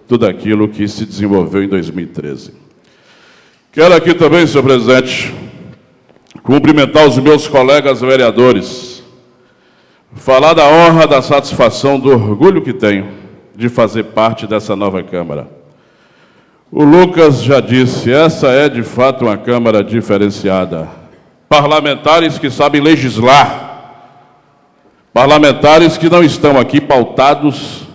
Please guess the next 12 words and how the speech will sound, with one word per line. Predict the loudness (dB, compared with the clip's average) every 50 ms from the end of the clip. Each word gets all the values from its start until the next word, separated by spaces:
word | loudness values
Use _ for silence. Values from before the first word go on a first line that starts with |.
| _ _ _ _ _ _ _ _ _
em | 0 0 2 2 0 -2 -4
indicações, | -4 -4 -4 -2 -2 -4 -4 -4 -6 -6 -6 -6 -8 -10 -14 -18 -20 -20 -20 _ _ _ _ _ _ _ _ _ _ _ _ _ _ _ _ _
parlamentares | -2 0 0 2 2 0 -2 -2 0 2 2 2 2 0 -4 -6
que | -8 -10
sabem | -6 -2 -2 -2 -2 -2 -6 -8
fazer | -4 -2 -2 -2 -2 -4 -6 -4 -4 -4
leis | -2 2 4 4 4 4 2 -2 -8 -12 -12 -14 -14 -14 -16 -18 -20 -20 -20 _ _ _ _ _ _ _ _ _ _ -8
e | -8
pacificar | -8 -2 0 0 0 0 -4 -8 -10 -8 -6 -8 -8 -2 0 0 2 0
os | 0 -4 -4
conflitos | -4 -4 -4 -2 0 0 0 -2 -2 -4
existentes | -4 -4 -4 -6 -10 -4 -2 -2 -2 -2 -6 -14 -20 -20 -20